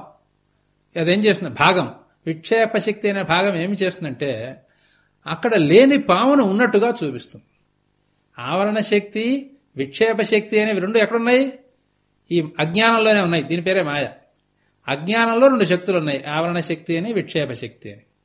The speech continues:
ఆవరణ శక్తి ఏమో ఉన్న తాడును కనిపించకుండా చేస్తుంది,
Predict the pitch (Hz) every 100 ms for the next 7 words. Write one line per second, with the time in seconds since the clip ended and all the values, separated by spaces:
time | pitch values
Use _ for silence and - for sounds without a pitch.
0 | _ _ _ _ - 160 233 247 220 220
1 | 220 220 233 277 277 - _ 165 208 233
2 | 226 220 247 240 196 196 208 190 180 165
3 | 135 123 - 110